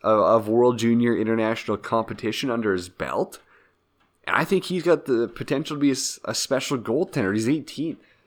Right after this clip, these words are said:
You know, give him some time. He picked up a win against the Americans. Yeah, he had a rough game against Russia. That's bound to happen.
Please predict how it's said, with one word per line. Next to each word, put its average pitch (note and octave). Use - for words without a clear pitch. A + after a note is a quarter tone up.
You A#2
know, G#2+
give C3+
him D3
some G2
time. B2
He A2+
picked -
up D#3
a A2+
win G#2
against A#2
the A2+
Americans. G2+
Yeah, -
he G2
had A#2
a G#2
rough G#2
game G#2+
against G2
Russia. G#2
That's -
bound A#2
to A2+
happen. A2+